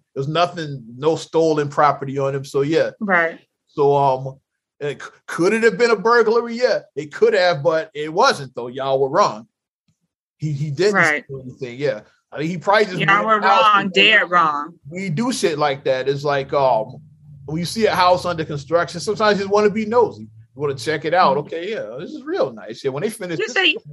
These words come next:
Speaker 1: oh,
Speaker 2: you
Speaker 1: yeah.
Speaker 2: say you've done that before, like, other houses that were,
Speaker 1: Yeah.
Speaker 2: um,
Speaker 1: When we
Speaker 2: constructed
Speaker 1: were
Speaker 2: by
Speaker 1: little,
Speaker 2: our
Speaker 1: like, they
Speaker 2: house.
Speaker 1: built some houses when we were, um, we were young. Yeah, um, I wanna say, like, teen, like, early teens, like,
Speaker 2: Like,
Speaker 1: me,
Speaker 2: early teen.
Speaker 1: me, Feast, and our friends. We went and, um,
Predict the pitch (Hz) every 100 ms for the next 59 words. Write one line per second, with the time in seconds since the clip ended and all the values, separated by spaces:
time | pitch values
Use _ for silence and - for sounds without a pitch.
0 | - 240 233 339 403 - 320 392 339 302
1 | 269 247 247 - 269 247 240 233 233 233
2 | 220 247 247 240 214 233 247 214 226 226
3 | 220 233 247 240 185 185 254 320 349 170
4 | 151 180 151 190 - 170 160 165 165 156
5 | 156 151 165 156 151 156 151 147 143 139
6 | _ _ _ _ _ _ _ 143 156 147
7 | 139 147 151 151 151 123 123 139 127 131
8 | 131 _ - 151 180 220 185 170 147 -
9 | 147 139 147 135 131 156 156 147 156 156
10 | 151 143 147 139 240 240 240 233 226 240
11 | 220 208 220 214 165 165 160 - 156 165
12 | 151 151 151 147 156 170 135 127 139 143
13 | 143 139 139 143 143 147 147